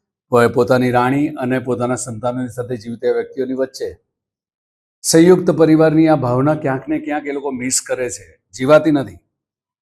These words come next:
પણ આજનો આ દોર જ્યારે ગુજરાતી સિનેમા આપણા આટલા લેવલ પર, નેશનલ, અ, ના લેવલ પર ડંકો વગાડી ગઈ છે કે first level to હિન્દીની અંદર રેકોર્ડ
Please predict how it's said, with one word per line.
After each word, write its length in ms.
પણ 220
આજનો 540
આ 160
દોર 220
જ્યારે 220
ગુજરાતી 520
સિનેમા 480
આપણા 220
આટલા 340
લેવલ 360
પર, 160
નેશનલ, 800
અ, 320
ના 140
લેવલ 360
પર 140
ડંકો 380
વગાડી 320
ગઈ 120
છે 80
કે 100
first 320
level 260
to 120
હિન્દીની 340
અંદર 240
રેકોર્ડ 320